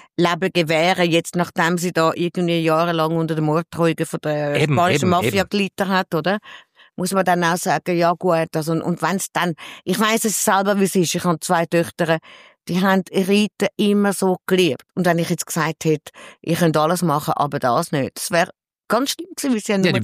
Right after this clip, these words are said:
Speaker 1: das
Speaker 2: auf
Speaker 1: wollen.
Speaker 2: die Barrikaden gehen, kennen es bei unserer Tochter auch. Grunde
Speaker 1: Gell?
Speaker 2: genommen das Gleiche.
Speaker 1: Jetzt aber auch noch spannend, also das wäre jetzt zwölf.
Speaker 2: Das wär morgen.
Speaker 1: Am dreizehnten, das ist übermorgen,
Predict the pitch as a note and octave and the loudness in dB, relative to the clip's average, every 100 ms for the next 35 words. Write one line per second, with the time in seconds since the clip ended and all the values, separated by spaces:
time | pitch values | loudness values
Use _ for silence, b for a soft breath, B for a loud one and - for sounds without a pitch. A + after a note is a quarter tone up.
0 | G#2+ - F#3 G#3 F2 F#2+ F2+ F#2 D3 A2+ | 0 0 0 0 0 -2 -2 -2 -2 -2
1 | G2 G2+ G#2 G#2+ - G2+ F#2+ G#2 - G#2 | -2 -4 -4 -6 -4 -4 -4 -8 -8 -8
2 | A2 - G#2+ G2+ - _ _ - G2 G#3 | -8 -6 -4 -4 -6 _ _ -4 0 0
3 | A3+ G#2 - - G#2 C#3 A2+ - _ _ | 0 -4 -6 -4 -4 -4 -10 -12 _ _
4 | B B B B B B B - B3+ C#4+ | B B B B B B B 0 0 2
5 | B3 A3+ F#3 G3+ A#3 B3+ - - D3 C#3 | 0 0 2 2 2 0 -2 -2 -2 -2
6 | - F#3 F3 F3 F3 F3+ E3+ F3 E3+ - | -2 -2 -2 -4 0 0 0 -4 -6 -8
7 | - D#3+ C#3 - C3 A#2+ A2+ A2 A2 D#3 | -2 0 0 0 -2 0 0 0 2 2
8 | G#3 F3+ A3 A3 A3 A#3 C4+ D#4+ F#3 - | 2 0 -2 0 0 0 0 -2 -4 -6
9 | G#2 E3+ D#3+ G#3+ - D#3+ D3+ D#3+ D#3+ - | -6 -2 0 0 -4 -8 -6 -8 -8 -4
10 | F#3 G#3 A#3 F3+ G3 B3+ | -2 0 0 2 2 -2